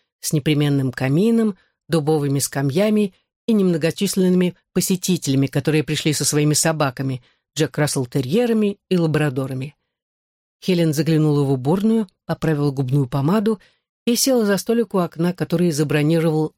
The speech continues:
Ральф. Ей понравилось, что он проявил инициативу. Не то чтобы она нуждалась в мужчине, который брал на себя все заботы,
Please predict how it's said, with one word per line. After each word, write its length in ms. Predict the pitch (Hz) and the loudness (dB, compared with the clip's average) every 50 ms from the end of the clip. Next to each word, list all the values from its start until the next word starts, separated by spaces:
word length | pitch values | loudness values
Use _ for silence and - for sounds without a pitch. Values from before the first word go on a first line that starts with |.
| _ - | _ -4
Ральф. 480 | 147 147 139 127 123 123 - - _ _ _ _ _ _ _ _ _ _ _ _ _ _ _ _ _ | -2 0 0 0 -2 -4 -10 -18 _ _ _ _ _ _ _ _ _ _ _ _ _ _ _ _ _
Ей 120 | 160 160 | -4 -4
понравилось, 540 | - - 160 160 165 185 220 226 214 202 - | -2 0 0 0 2 2 2 2 0 0 -2
что 160 | - - 180 | -2 0 0
он 100 | 185 180 | 0 0
проявил 400 | - 170 175 170 170 180 180 - | 0 0 0 0 0 0 -2 -2
инициативу. 800 | - 170 175 175 - - 180 175 175 - - 135 127 135 135 - _ _ _ _ _ _ _ _ _ _ _ _ | 0 0 0 0 0 -2 -2 -2 -2 -4 -6 -6 -8 -12 -18 -20 _ _ _ _ _ _ _ _ _ _ _ _
Не 60 | 220 | -6
то 100 | - 294 | -4 -4
чтобы 260 | 262 - 185 156 165 | -2 -2 0 0 2
она 160 | 165 170 170 170 | 2 2 4 4
нуждалась 540 | 170 175 160 143 170 165 160 156 - - | 2 2 0 0 0 0 0 0 -2 -2
в 40 | - | 0
мужчине, 440 | 156 165 160 - - 247 240 196 151 | 0 0 0 -2 0 0 0 0 0
который 320 | - 156 - - 151 151 | 0 -2 -2 -2 -2 0
брал 280 | 151 143 151 156 151 143 | 0 0 0 0 0 2
на 80 | 147 147 | 0 0
себя 280 | - - 147 156 147 | 0 -2 -2 -2 -2
все 200 | 131 - - 147 | -2 -2 -2 -2
заботы, 580 | 127 131 135 135 160 240 285 - - 127 123 | -2 -2 -4 -4 -2 -2 -2 -2 -4 -8 -14